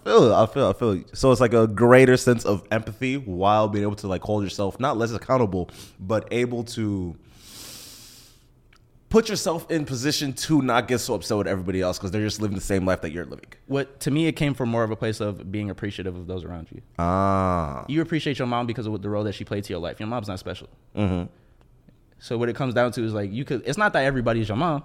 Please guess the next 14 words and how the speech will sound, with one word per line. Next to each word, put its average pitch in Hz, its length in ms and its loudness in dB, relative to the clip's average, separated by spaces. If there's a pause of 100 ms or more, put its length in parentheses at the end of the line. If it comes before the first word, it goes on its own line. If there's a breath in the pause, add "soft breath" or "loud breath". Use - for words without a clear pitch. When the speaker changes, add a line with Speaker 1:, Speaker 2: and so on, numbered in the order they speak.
Speaker 2:
but 123 220 -4
you 143 80 -4
gotta 135 140 2
look 123 120 -2
at 101 80 -2
everybody 107 440 -2
as, 98 240 -6 (580 soft breath)
everybody 143 280 0
has 127 160 -2
an 120 80 -4
inherent 113 400 -4
value. 104 420 0 (200)
Speaker 1:
Mm-hmm. 98 280 -4 (160)
Speaker 2:
And 110 360 -2